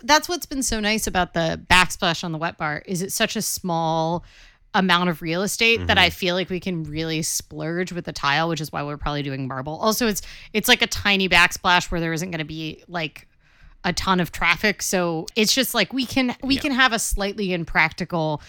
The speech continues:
Speaker 1: slightly expensive thing in the background
Speaker 2: Mm-hmm.
Speaker 1: there. So, I don't know. I really want the Ann Sachs tile, but I can't think of anywhere we could put it that would just be, like, a small amount of square
Speaker 2: Mm-hmm.
Speaker 1: footage and make it work.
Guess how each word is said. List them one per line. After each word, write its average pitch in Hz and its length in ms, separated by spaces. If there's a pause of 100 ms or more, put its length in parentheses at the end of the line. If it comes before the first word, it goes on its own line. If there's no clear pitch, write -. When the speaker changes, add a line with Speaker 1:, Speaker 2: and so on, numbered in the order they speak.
(120)
Speaker 1:
slightly 175 460
expensive 156 800
thing 147 360
in 135 80
the 131 80
background - 460
Speaker 2:
Mm-hmm. 135 80
Speaker 1:
there. 131 160 (1000)
So, 294 300 (380)
I 349 100
don't 320 120
know. 220 100
I 214 60
really 311 240
want 254 260
the 262 60
Ann 208 200
Sachs 196 300
tile, 208 260
but 180 140
I 180 80
can't 208 240
think 233 120
of 220 140
anywhere 185 400
we 156 160
could 170 220
put 175 180
it 185 220
that 196 160
would 185 120
just 160 280
be, 175 120
like, 170 200
a 165 80
small 160 560
amount 156 240
of 143 60
square 175 260
Speaker 2:
Mm-hmm. - 80
Speaker 1:
footage 170 420
and 170 100
make 156 200
it 151 180
work. 160 460